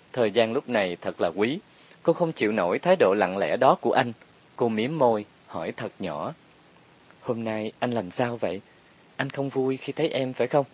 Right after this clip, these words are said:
Thiếu Giang chống tay lên mặt bàn.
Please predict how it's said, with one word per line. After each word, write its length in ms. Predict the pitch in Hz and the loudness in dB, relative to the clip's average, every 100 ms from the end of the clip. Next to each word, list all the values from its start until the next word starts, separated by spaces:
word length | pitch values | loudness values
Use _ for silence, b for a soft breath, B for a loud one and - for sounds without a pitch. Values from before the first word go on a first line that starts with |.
| _ - _ _ _ _ _ _ _ - | _ -20 _ _ _ _ _ _ _ -2
Thiếu 180 | 139 147 | 0 4
Giang 420 | 131 117 107 104 98 | 6 6 2 -4 0
chống 240 | 110 131 165 | 0 2 4
tay 180 | 120 107 | 4 4
lên 160 | 104 | 2
mặt 140 | 95 - | 0 -2
bàn. 300 | 101 87 78 | 0 0 0